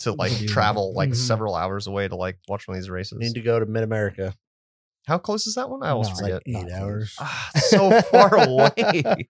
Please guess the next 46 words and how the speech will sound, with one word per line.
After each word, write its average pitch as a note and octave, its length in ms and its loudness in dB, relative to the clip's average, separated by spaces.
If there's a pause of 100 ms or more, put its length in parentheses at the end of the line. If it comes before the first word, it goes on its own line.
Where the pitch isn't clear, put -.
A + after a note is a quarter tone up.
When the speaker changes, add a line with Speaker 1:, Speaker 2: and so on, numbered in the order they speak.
(140)
Speaker 3:
Um, A#2+ 520 4
well, C#3+ 200 6
the C3+ 140 4
reason C#3+ 280 2
I A#2+ 80 2
say C3+ 240 2
that A#2 140 4
is G#2+ 160 -4
'cause G#2 240 -6
you G#2+ 100 -10
get A2 220 -6
so C3 200 2
much A2+ 380 -6
for G2+ 180 -6
your F#2 280 -12
trip. - 300 -8 (360)
Speaker 1:
Yeah. G2+ 160 -6
Speaker 3:
You A#2 120 -4
can G#2 100 -4
sit - 260 -6
in - 60 -12
the A#2 60 -2
Speaker 2:
Oh, - 20 -2
yeah. G2 60 -4
Speaker 3:
pool. G#2+ 360 -2
You G#2 180 -6
can G2+ 140 -10
hang G#2 220 -4
out G#2 100 -2
at G#2 120 -6
the A2 60 -8
bar. G#2 440 0
You G#2 180 -6
can, G2 440 -10 (100)
uh, F#2+ 160 -8
like, A2+ 320 -4
visually A2+ 540 0
watch A2 560 0
the G#2+ 120 -4
race. A2 280 -2
You B2 100 -2
know B2 120 0
what A2+ 80 -2
I G#2+ 40 -2
mean? A2+ 260 -6
Like, G2+ 340 -4